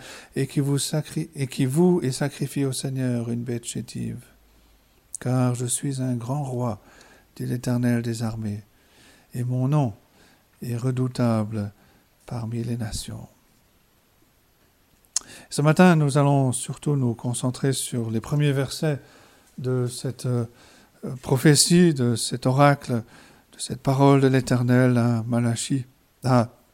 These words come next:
l'É-, à Israël par Malachie. Nous allons nous concentrer sur les cinq premiers versets. Malachie, donc, est un,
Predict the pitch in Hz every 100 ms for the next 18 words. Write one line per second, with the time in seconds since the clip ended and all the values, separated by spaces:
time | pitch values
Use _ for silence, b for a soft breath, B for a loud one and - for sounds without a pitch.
0 | 233 143 135 - 127 123 131 131 120 117
1 | 117 113 113 - 117 B B B B B
2 | B - 127 123 123 120 123 113 131 -
3 | 123 143 131 131 120 117 - 127 123 -
4 | - 127 127 123 120 120 - 117 113 _
5 | _ _ _ _ _ _ _ - b b
6 | b b b b b - 143 165 - 214
7 | 165 151 160 - 156 156 147 139